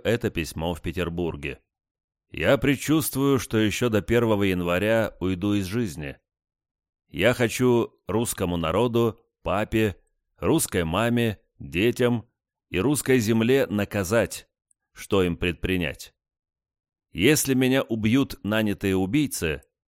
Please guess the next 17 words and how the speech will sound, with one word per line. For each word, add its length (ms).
русские 520
крестьяне, 840
мои 280
братья, 680
то 140
тебе, 400
русский 340
царь, 440
некого 540
опасаться. 720
Оставайся 680
на 120
твоём 360
троне". 460
В 80
этом 260
месте 480